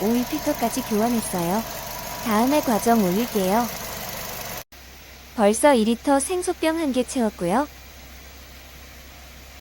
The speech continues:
통 바꿔서 오일 석션합니다.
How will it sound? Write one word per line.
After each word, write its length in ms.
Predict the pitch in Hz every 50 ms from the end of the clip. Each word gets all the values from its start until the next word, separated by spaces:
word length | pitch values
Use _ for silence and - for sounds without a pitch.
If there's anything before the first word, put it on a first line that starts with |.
| - - - - - - - - - - - - - - - - - - - - - - - - - - -
통 220 | 359 349 349 339
바꿔서 560 | 320 233 202 - 262 - - - 311 302 269
오일 320 | 196 175 180 190 240 277 294
석션합니다. 840 | - 349 339 - - 381 359 339 285 226 190 170 - 180 190 196